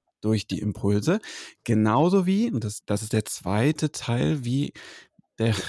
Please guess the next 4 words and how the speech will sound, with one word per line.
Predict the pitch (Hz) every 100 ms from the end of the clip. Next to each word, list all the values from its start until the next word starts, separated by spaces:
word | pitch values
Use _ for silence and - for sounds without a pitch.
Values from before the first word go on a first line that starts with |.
| -
<laughs> | - 104 -
Gehirnmuskel | 104 - 92 117 165 170 120 139 175 - 147 123
wächst, | 120 175 - - - - - - -
die, | 120 127 120